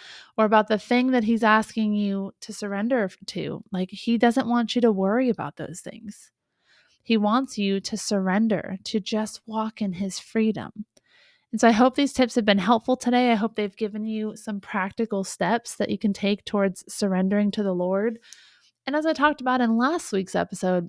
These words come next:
surrender is not an overnight process. It's a daily decision. And the more that we practice it, the more surrender-, surrendered we will feel.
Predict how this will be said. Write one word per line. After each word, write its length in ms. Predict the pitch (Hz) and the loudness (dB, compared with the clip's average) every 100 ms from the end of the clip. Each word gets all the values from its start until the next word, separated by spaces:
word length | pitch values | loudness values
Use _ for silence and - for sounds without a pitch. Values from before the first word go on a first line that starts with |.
| - | -8
surrender 540 | - 214 220 294 349 | -4 2 2 2 2
is 180 | 302 190 | 2 4
not 240 | 190 196 | 2 4
an 160 | 220 185 - | 2 0 4
overnight 540 | 208 208 214 190 - | 4 4 2 0 -2
process. 560 | - 165 156 - - - | -2 -4 -4 -8 -10 -10
It's 160 | 208 | -6
a 40 | 202 | 0
daily 360 | 208 233 247 | 4 6 6
decision. 500 | 220 196 170 180 170 | 4 2 0 0 -2
And 300 | - 190 185 - _ _ _ _ | -2 -2 -2 -6 _ _ _ _
the 60 | 226 | 4
more 240 | 226 262 | 6 6
that 100 | 302 | 4
we 140 | 220 214 | 2 2
practice 480 | 208 196 208 220 220 | 4 4 4 4 2
it, 120 | 214 | 2
the 60 | |
more 200 | 190 196 | 0 0
surrender-, 440 | 196 170 175 202 233 - _ | -2 -2 0 0 0 -4 _
surrendered 720 | 208 - 202 202 269 277 262 | -14 -4 0 2 2 4 2
we 160 | 220 208 | 2 0
will 140 | 180 | 0
feel. 580 | 175 - 269 214 185 185 | -4 -2 2 2 2 -2